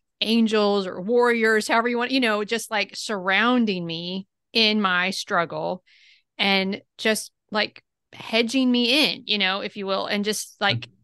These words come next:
Speaker 1: just his goodness was everywhere with it. And, uh, like, that helps me stand still. That helps me trust. I'm like, "Just wait. He, you are not in danger, right?
Speaker 2: Right.
Speaker 1: You are not
Speaker 2: Yeah.
Speaker 1: in danger right now. You do not need to panic.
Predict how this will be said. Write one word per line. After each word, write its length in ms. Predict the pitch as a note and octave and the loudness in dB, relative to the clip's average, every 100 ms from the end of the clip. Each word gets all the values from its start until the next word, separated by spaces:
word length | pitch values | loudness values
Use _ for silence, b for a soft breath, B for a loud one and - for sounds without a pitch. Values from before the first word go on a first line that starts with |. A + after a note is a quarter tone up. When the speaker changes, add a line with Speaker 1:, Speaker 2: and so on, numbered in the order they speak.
| _ _ - | _ _ -4
Speaker 1:
just 340 | A#3 A3 - - | -2 -2 -8 -2
his 220 | A3 F#3 | 0 0
goodness 440 | A#3+ A#3+ A#3+ A3 | 2 4 4 0
was 200 | - G3 - | 0 -4 0
everywhere 460 | G#3+ G#3+ A#3+ G#3+ G3+ | 0 0 0 0 -2
with 240 | G#3+ - | -4 -6
it. 140 | G3+ F3+ | -6 -4
And, 200 | G3+ - - | -4 -6 -10
uh, 60 | |
like, 300 | F3+ G3+ G3 - | -4 -2 -4 -8
that 280 | G3 G#3+ A3+ | 0 2 2
helps 300 | A3 A3+ - | 0 -4 0
me 100 | A3+ | 0
stand 400 | - A#3 A3 G#3+ | 2 2 2 0
still. 420 | - B3 C4 - b b b - | -2 -4 -4 -8 b b b 0
That 180 | A3 | 0
helps 320 | G#3 A3 G#3+ - | 0 -6 -6 -6
me 100 | A3 | -6
trust. 520 | - C4 G#3+ G3+ - | -2 -2 -2 -4 -6
I'm 80 | G3+ | -2
like, 220 | G3+ G3 | -2 -2
"Just 600 | - B3 A#3 A3 - - - _ _ _ _ | -4 0 0 0 -6 -12 -18 _ _ _ _
wait. 580 | G3+ G#3 A#3 A3+ - - | -4 2 4 2 -4 -14
He, 340 | - A#3+ A#3 - | -10 -6 -6 0
you 180 | A#3 A3+ | 2 4
are 160 | G3+ | 4
not 580 | F#3+ F#3+ G#3 G#3 A3 - - _ _ _ _ | 2 0 2 2 0 -4 -16 _ _ _ _
in 220 | - A3 F#3+ | -2 0 0
danger, 560 | F#3 F3+ F3 F3 E3 _ _ _ _ | -2 -4 -6 -10 -14 _ _ _ _
right? 240 | G3+ G#3 A#3 | 0 2 2
Speaker 2:
Right. 120 | G#3 | 2
Speaker 1:
You 80 | A3+ | 0
are 100 | G3 | 0
not 380 | F3+ G3 G3+ G#3+ | 0 2 4 4
Speaker 2:
Yeah. 80 | |
Speaker 1:
in 100 | G#3 F#3+ | 2 -2
danger 400 | F#3 F3+ F3 E3 | -4 -4 -6 -4
right 220 | E3+ - | -6 -6
now. 240 | F3+ - | -8 -8
You 140 | F#3+ G#3 | -4 -2
do 120 | A3 | 0
not 300 | G3+ G3+ G3+ | 2 2 0
need 160 | G3+ G3 | -2 -4
to 60 | |
panic. 520 | F#3 - F#3+ F3 F3+ | -8 -6 -4 -4 -6